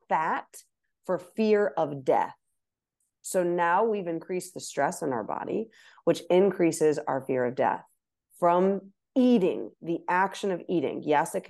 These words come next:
can go the other direction, but just from the action of eating, most people, when they binge eat, they worry in a way that causes the increase of fat in their body. And that's why they see the weight go up, and thus the binge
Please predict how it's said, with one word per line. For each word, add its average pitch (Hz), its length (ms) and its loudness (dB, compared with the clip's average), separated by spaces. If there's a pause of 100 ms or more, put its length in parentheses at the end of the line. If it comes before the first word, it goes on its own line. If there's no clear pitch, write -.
can 185 80 -8
go 175 160 0
the 165 140 -2
other 156 160 -4
direction, 135 480 -6
but - 160 -8
just 160 260 0
from 185 140 -4
the 190 100 -2
action 165 320 -4
of 170 160 -8
eating, 147 400 -2 (340)
most 143 280 -2
people, 151 340 0
when 143 140 -2
they 139 100 -2
binge 160 320 -2
eat, 127 240 -10 (380)
they 143 160 0
worry 143 480 2
in 156 200 -2
a 151 60 0
way 139 560 0 (240)
that - 220 -8
causes 165 540 -2
the 160 180 -2
increase 151 720 -6 (140)
of - 220 -14
fat 147 340 0
in 143 120 -4
their 139 100 -2
body. 131 500 -2 (280)
And 156 120 -2
that's 151 240 2
why 151 120 2
they 143 180 0
see 208 340 -4
the 156 120 0
weight 143 240 -2
go 135 180 -4
up, 156 320 -4 (380)
and 156 180 -2
thus 151 320 -4 (220)
the 156 80 0
binge 185 500 4